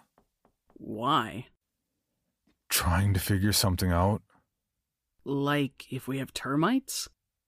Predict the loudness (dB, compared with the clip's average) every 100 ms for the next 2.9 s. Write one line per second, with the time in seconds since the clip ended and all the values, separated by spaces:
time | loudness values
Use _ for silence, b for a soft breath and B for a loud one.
0 | _ _ _ _ _ -6 -4 -2 0 -2
1 | -2 -8 _ _ _ _ _ _ _ _
2 | _ _ -6 -4 -2 -2 -4 -8